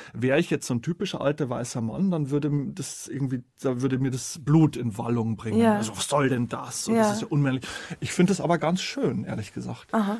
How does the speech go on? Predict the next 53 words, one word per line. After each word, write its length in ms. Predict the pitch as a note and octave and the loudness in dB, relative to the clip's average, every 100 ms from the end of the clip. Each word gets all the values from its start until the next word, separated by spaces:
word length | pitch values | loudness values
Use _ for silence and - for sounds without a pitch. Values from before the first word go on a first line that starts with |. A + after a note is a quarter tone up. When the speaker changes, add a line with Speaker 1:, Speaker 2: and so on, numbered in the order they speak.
| - | -6
Speaker 1:
Ich 80 | - | 2
Speaker 2:
ja. 100 | A3 | 4
Speaker 1:
kann 120 | F3 | 6
das 120 | E3+ - | 2 2
ganz 240 | F#3+ C4 | 0 0
souver-, 280 | G3+ E3 E3 | 0 2 0
also 160 | D3 | 0
mit 100 | D#3+ | 0
welcher 200 | C#3+ F3 | 2 0
Souveränität 840 | D#3+ D#3+ D3+ C#3 B2+ - D3 A#3 F3 | 0 4 4 4 0 -2 0 0 -2
und 100 | D3 | -4
Freiheit 540 | - C3 G3 F#3 E3+ - - - - - - | -2 0 0 0 -4 -8 -18 -18 -20 -20 -6
die 60 | D#3 | -4
sich 180 | D3+ | -4
da 80 | - | -4
ausprobieren. 960 | F#2+ G3 - - D#3 D3+ F3 E3 E3 D#3 | -2 -2 -2 -6 -4 2 6 6 6 2
Und 180 | C#3 C#3 | -2 -4
ich 100 | - | -2
sehe 140 | F#3+ | 0
ja 100 | F3 | 0
auch, 180 | C#3+ - | -2 -6
wie 60 | |
die 140 | C#3 A#3+ | 0 2
das 240 | G#3+ - | 0 -2
wahrnehmen. 540 | A2+ A2 A2 A2 A2 A2 | -4 -2 -2 -2 -4 -4
Für 100 | C3+ | -2
die 80 | |
ist 120 | D#3+ D#3+ | -2 -2
das 100 | D3+ | -6
auch 160 | F3 | -4
gar 120 | - | -2
nicht 140 | D3+ D#3 | -2 -2
so 100 | D#3 | -2
ein 80 | C#3 | 0
großes 640 | C3+ C#3 - B2 - - - - - _ F#3 | 2 2 2 -4 -4 -12 -20 -20 -20 _ 4
Ding, 240 | B3+ E3 | 6 6
sondern 240 | A2+ B2 | 4 -2
es 80 | A#2 | -2
wird 100 | D3 | -4
gar 120 | C#3 | 0
nicht 160 | D3+ - | -2 -2
groß 180 | - C3+ | -4 -2
thematisiert. 580 | - C#3+ C3 C#3 A3+ - | 0 -2 0 0 0 0
Es 60 | |
wird 120 | D#3+ C3 | 0 0
einfach 240 | E3 F#3 | -2 -2
anerkannt. 720 | - C4+ C3 - A2 A2 - - - - | -2 -2 -2 -8 -8 -8 -10 -18 -20 -10
Und 80 | - | -2
das 100 | C#3 | 0
finde 160 | - A3 | 2 2
ich 140 | - | 2
wahnsinnig 460 | A#2+ C3+ F3+ G3+ F#3+ | 2 2 2 0 -2
schön. 440 | - F3+ B2 A#2 | -2 0 0 -4